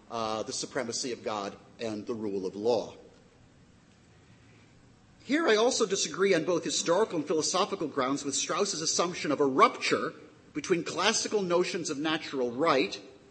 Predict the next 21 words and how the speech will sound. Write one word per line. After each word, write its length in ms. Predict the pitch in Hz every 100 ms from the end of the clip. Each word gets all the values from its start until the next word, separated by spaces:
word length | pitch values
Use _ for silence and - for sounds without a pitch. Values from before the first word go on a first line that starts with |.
| - -
and 140 | 143 143
modern 380 | 170 190 170
notions 480 | 151 151 147 156 139
of 140 | 139 127
natural 600 | 135 147 147 139 127 127
or 80 | 127
human 500 | - 131 120 110 110
rights. 720 | 127 101 - - - - - - _ - - - -
Uh, 560 | 127 120 117 117 117 113 - - - -
and 120 | 127
I 220 | 143 151 156
think 400 | - - 185 156
that 100 | 139
it 100 | 135
can 100 | 117
be 100 | 117
shown 520 | - 208 233 254 233 - 151
that 120 | 147
the 60 |
notion 520 | 143 165 202 - 175 165
of 180 | 139